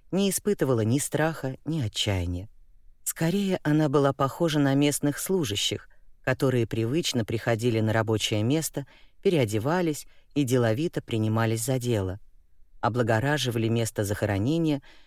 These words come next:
высаживали цветы, принимали заказы на благоустройство, обсуждали шрифт на могильной плите. Вика прекрасно ориентировалась на кладбищах, знала, где туалет, где цветы,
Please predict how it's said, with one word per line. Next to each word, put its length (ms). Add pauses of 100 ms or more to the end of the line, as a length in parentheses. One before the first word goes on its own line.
(140)
высаживали 600
цветы, 520 (380)
принимали 440
заказы 560
на 140
благоустройство, 960 (320)
обсуждали 600
шрифт 440 (160)
на 80
могильной 520
плите. 480 (1120)
Вика 260
прекрасно 600
ориентировалась 800
на 120
кладбищах, 680 (340)
знала, 340
где 200
туалет, 520 (220)
где 180
цветы, 520